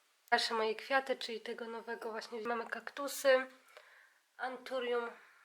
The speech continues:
I to jest to anturium różowe. Ostatnio trochę ma blade właśnie kwiaty,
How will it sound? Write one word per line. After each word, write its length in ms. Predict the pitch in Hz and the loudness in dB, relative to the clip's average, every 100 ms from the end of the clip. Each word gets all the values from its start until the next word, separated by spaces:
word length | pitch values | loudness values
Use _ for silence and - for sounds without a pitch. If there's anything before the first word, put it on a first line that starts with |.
| - _ _ _ _ _ _ _ _ _ _ _ _ _ _ | -20 _ _ _ _ _ _ _ _ _ _ _ _ _ _
I 60 | 196 | _
to 80 | 254 | -6
jest 220 | 247 247 | -6 -2
to 100 | 254 | -2
anturium 540 | 240 - 233 233 226 - 226 | -2 -4 -6 -6 -6 -10 -8
różowe. 560 | 247 240 226 214 233 - - - _ _ _ _ _ _ _ _ _ _ _ _ _ _ _ _ _ _ _ _ _ _ _ _ _ _ _ _ - - - _ _ _ - _ _ _ _ _ _ _ _ _ _ _ _ _ | -6 -2 -2 0 0 -2 -10 -20 _ _ _ _ _ _ _ _ _ _ _ _ _ _ _ _ _ _ _ _ _ _ _ _ _ _ _ _ -20 -20 -20 _ _ _ -20 _ _ _ _ _ _ _ _ _ _ _ _ _
Ostatnio 300 | 247 285 277 | -8 -2 -2
trochę 320 | - 226 254 | -2 -4 -4
ma 140 | 247 247 | -2 -4
blade 720 | 208 240 240 240 233 226 226 220 220 | -2 0 0 0 -4 -6 -8 -12 -12
właśnie 340 | 214 240 220 | -12 -12 -12
kwiaty, 580 | - - 247 247 285 | -12 -4 -4 0 0